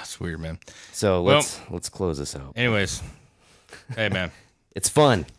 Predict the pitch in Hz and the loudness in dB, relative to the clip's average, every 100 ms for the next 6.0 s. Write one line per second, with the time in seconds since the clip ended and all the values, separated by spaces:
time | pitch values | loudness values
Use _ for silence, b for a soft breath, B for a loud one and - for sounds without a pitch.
0 | _ _ 127 131 143 131 131 139 139 123 | _ _ 2 4 6 6 6 4 4 2
1 | 120 117 107 110 104 92 95 98 107 - | 2 2 2 2 2 0 -2 -2 -2 -2
2 | 107 98 95 95 87 98 95 104 90 95 | 0 0 2 0 0 0 -2 -4 -4 -2
3 | 90 87 85 87 90 78 82 80 78 76 | -4 -4 -4 -4 -4 -4 -4 -4 -6 -8
4 | 78 - 90 90 73 - 95 87 85 87 | -10 -10 -6 -6 -8 -8 -8 -6 -6 -8
5 | - 104 104 113 117 107 - 107 104 101 | -6 -4 -2 0 2 0 0 0 0 -4